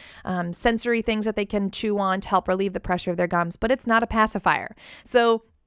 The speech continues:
it's a slippery slope. If you keep the pacifier for teething purposes, I can pretty much guarantee that they're gonna end up going to sleep with it, and then that's gonna turn into the bedtime and the nighttime, and any nighttime wakings you have, you'll just pop the pacifier back in because they're dealing with teething,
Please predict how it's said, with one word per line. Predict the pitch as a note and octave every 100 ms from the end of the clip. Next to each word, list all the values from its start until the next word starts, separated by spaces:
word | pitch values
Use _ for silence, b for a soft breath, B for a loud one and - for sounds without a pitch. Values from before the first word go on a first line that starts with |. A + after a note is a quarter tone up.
| _
it's | - C4
a |
slippery | B3+ C4 C4+ C4+ C4+
slope. | G#3+ - - -
If | F#3+
you | A3
keep | - C4+ C#4+
the | F4
pacifier | E4 D4+ - C#4 A#3 F#3+ F3+ G3
for | A3+
teething | A3 C#4+ C4 A3
purposes, | F3+ E3+ E3 E3+ E3+ F3 -
I | A#3+ A#3+ - -
can | D#4 C#4+
pretty | - D#4 G#4
much | G4 F4
guarantee | - C#4+ C#4 B3+ C4+ E3 F#3 B B -
that | A#3+
they're | B3+
gonna | B3 C#4
end | - B3+
up | C4
going | - A3+
to | B3+
sleep | D4 B3+ A#3+
with | B3 B3
it, | A#3+ A#3+ A#3
and | G3
then | F#3+
that's | F#3+ F#3+
gonna | - A#3+
turn | B3 C4 A#3
into | A#3 B3+
the | C4
bedtime | A#3+ A#3 - A#3+ A3
and | A3+
the | C4+
nighttime, | A#3+ G#3+ - G#3 G#3
and | G3+
any | - F#3 A3
nighttime | A3 A3 B3+ B3
wakings | A3+ A3+ A#3 A3+
you | A#3+
have, | G#3 F3+ E3+ F3
you'll | F3+
just | F3+ -
pop | - -
the | -
pacifier | A3 G#3+ - A#3 A3+
back | G#3+ F3 F3+
in | F3 E3+
because | F3+ E3 F3+
they're | F#3
dealing | F3+ D4 E4
with | D#4 D#4
teething, | - E4+ A3+ A3+ C4+